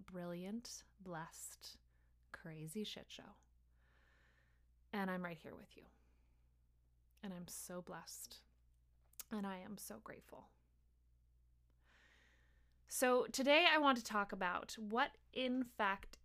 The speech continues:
is a shit show. Although I'm pretty sure many of you would have a lot of great answers <laughs> to that one. But also, how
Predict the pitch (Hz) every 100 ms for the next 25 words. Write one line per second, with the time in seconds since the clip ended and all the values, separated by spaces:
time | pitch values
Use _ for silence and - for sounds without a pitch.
0 | - 381 277 277 - - - - - -
1 | - 269 311 294 - - - _ _ -
2 | - - - - - 214 220 214 214 208
3 | 214 220 214 220 208 202 190 196 190 190
4 | 185 180 196 190 190 170 - - - -
5 | 190 - 196 196 190 190 - 202 240 -
6 | - - - - - - - 247 - -
7 | - 277 339 - - - - - - -
8 | - - - _ _ _ _ _ _ -
9 | 277 285 294 294 - 311 311 320 349